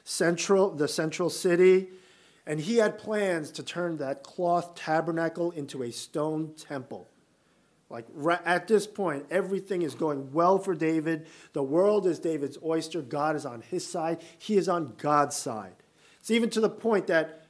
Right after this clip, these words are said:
he could send out his army to do battle for him where he didn't have to go. Look at verse one. In the spring of the year, the time when kings go to battle,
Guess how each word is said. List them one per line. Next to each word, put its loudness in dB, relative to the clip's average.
he -8
could -2
send 4
out 8
his 2
army 4
to -2
do -2
battle 4
for 2
him -6
where -4
he -8
didn't -4
have -10
to -14
go. -8
Look -4
at -6
verse -6
one. -8
In 2
the 4
spring 4
of 10
the 2
year, 10
the 2
time 2
when 2
kings 0
go 6
to 0
battle, 2